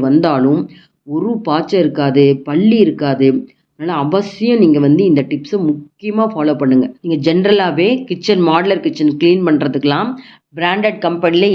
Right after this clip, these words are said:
எந்த ஒரு லிக்விட் வேணா யூஸ் பண்ணலாம். ஆனா இந்த பாய்ச்சல் போடுறதுக்கு இந்த மாதிரி தின்னர் தவிர ஒரு பெஸ்ட் ரிசல்ட் வேற எதுலேயுமே கிடைக்காது.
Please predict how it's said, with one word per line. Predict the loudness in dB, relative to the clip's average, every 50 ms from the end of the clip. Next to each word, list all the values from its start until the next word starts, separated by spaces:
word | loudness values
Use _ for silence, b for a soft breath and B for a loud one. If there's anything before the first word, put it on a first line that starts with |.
| 2
எந்த | 2 2 2 2 2 2
ஒரு | 2 4 2 0
லிக்விட் | 0 0 -4 -2 0 0
வேணா | 0 0 0 0 0
யூஸ் | 0 -2 -2 -6 -6
பண்ணலாம். | -2 -2 -2 -2 -2 -2
ஆனா | 0 0 2 2 2
இந்த | 0 0 -4 -6 -6
பாய்ச்சல் | -4 -4 -4 -4 -4 -6 -6 -2
போடுறதுக்கு | -4 -2 -2 -2 -6 -8 -12 -6 -2 0 2 2 0 -2 B B B B B B B _
இந்த | -10 -6 -2 0 0 2 2
மாதிரி | 2 0 0 -2 -4 -4
தின்னர் | -4 0 2 4 4 4 2 0 -2
தவிர | -2 0 2 2 2 2 2
ஒரு | 2 0 -2 -2 -4
பெஸ்ட் | -4 -4 -8 -14 -20 _ _ -10 -10 -10 -10 -14 _ -14
ரிசல்ட் | -14 -6 -2 -2 -2 2 2 2 2 4
வேற | 2 2 2 0
எதுலேயுமே | 2 2 2 4 6 4 6 6 4 2 2 0
கிடைக்காது. | -2 -2 -2 -2 -2 -2 -2 0 2 0